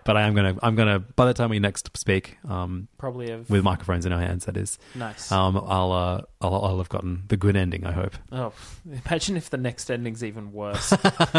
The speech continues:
Speaker 1: What did I do this for?
Speaker 2: <laughs>
Speaker 1: Same as Katana Zero, I wanna try and unlock that, uh, that, that secret boss.
Speaker 2: Yeah,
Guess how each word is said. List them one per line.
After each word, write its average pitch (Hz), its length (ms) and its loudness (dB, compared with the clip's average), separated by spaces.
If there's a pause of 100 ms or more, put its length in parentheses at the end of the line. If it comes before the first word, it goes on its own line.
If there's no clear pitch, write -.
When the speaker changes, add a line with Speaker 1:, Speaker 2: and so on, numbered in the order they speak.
Speaker 1:
What 180 340 4
did 269 60 2
I 269 80 6
do 214 300 6
this 208 260 2
for? 180 160 -4
Speaker 2:
<laughs> - 920 2
Speaker 1:
Same 147 200 6
as 156 100 -2
Katana 135 360 4
Zero, 117 180 4
I 107 40 4
wanna 113 180 6
try 110 200 4
and 101 60 4
unlock 95 380 2
that, 87 200 -2
uh, 87 240 -4
that, 95 280 -4
that 98 160 0
secret 95 280 -2
boss. - 400 -4 (260)
Speaker 2:
Yeah, 165 260 2